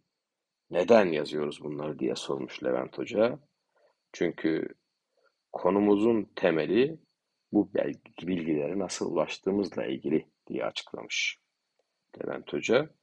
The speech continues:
Bu konuştuğumuz bilgilerin önemli bir kısmına elementlerin değişik izotoplarının doğada bulunma oranlarını inceleyerek ulaşıyoruz. Mesela dinozorları yok eden göktaşının ne zaman çarptığını ve ne büyüklükte olduğunu,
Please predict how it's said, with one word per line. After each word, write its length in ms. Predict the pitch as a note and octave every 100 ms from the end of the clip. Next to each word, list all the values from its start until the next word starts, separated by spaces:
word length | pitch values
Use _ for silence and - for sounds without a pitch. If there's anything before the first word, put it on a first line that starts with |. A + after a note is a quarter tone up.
| _ _ _ _
Bu 100 | D#3
konuştuğumuz 500 | D#3 C3+ B2+ - C3+
bilgilerin 380 | C3 B2+ B2 C#3
önemli 420 | - A#2 A#2+ C3 -
bir 180 | G2+ -
kısmına 380 | - - - D3
elementlerin 840 | B2+ A2 G#2+ G#2+ - G2+ D3+ C3+
değişik 380 | F2+ F2 - -
izotoplarının 800 | - E2 - D2 - D#2+ C3 -
doğada 500 | E2+ E2 E2+ G#2+ -
bulunma 320 | E2+ E2+ G#2+
oranlarını 500 | F2+ C#2 D2 E2 D#3+
inceleyerek 600 | B2+ G2+ F#2+ D#2 - -
ulaşıyoruz. 440 | - - - - - _ _ _
Mesela 300 | A2 A#2+ G#2
dinozorları 480 | G#2 G#2 G#2+ G#2 G2+
yok 220 | G#2+ -
eden 300 | E2 C#2+ C2+
göktaşının 720 | D2+ E2 - D2 - A2 D3 F#2+
ne 120 | G2
zaman 340 | F2+ D2+ C2 -
çarptığını 760 | - - _ - C2+ D2 D#2+ - _ _ _ _ _ -
ve 180 | E2+ E2
ne 200 | A2 -
büyüklükte 480 | G#2+ - _ -
olduğunu, 640 | A#1+ B1 - A1+ A1+ C#2